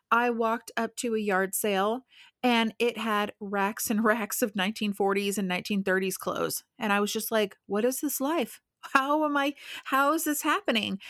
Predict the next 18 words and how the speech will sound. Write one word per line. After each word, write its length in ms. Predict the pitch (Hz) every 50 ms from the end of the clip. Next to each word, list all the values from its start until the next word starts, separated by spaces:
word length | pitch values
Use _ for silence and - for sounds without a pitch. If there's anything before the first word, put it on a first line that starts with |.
| - - -
And 160 | - 247 233
they 80 | 247 240
were 140 | 240 240 -
all, 300 | - 220 208 214 226 226
like, 180 | 226 214 196
very 380 | 190 190 190 208 202 202 208 208
reasonably 600 | 196 202 196 190 190 208 202 190 190 196 196 190
priced. 460 | - - 214 202 185 196 - - - _ _ _ _
That's 180 | 285 294 285 -
actually 320 | 359 427 415 - 415 392
happened 320 | 330 285 240 240 240 240 226
to 80 | - 254
me 200 | 240 233 226 - _ _ _
several 440 | - - - 233 208 190 185 180 170
times, 480 | - 196 165 170 180 185 190 196 - - -
which 280 | - 233 220 214 - - -
is, 380 | 214 214 202 202 196 196 190 - -
um, 580 | - 208 202 196 190 185 180 175 170 170 190